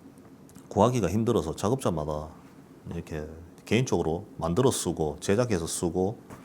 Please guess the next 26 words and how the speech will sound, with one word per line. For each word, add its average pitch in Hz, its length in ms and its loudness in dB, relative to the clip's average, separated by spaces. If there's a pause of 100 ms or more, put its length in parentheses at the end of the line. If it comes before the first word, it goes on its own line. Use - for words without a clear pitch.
(760)
음, 80 440 -6
재사용하는 101 680 2
경우가 90 300 0
있긴 101 240 -2
있는데 80 580 -4
그 98 120 -2
재사용이 98 440 0
뭐냐면 80 520 -4 (1040)
손님이 87 580 0 (540)
일 160 160 2
회 135 140 6
끝나는 104 560 2
디자인이 98 400 2
아닐 80 240 -2
경우에 90 480 -2
두 101 120 2
번, 120 120 0
세 104 160 0
번 80 180 -2
해야 98 200 2
되는 76 260 -2
디자인일 82 440 -2
경우에 76 480 -6 (1160)
타투 104 300 0
니들을 87 420 2
쓰면, 90 540 0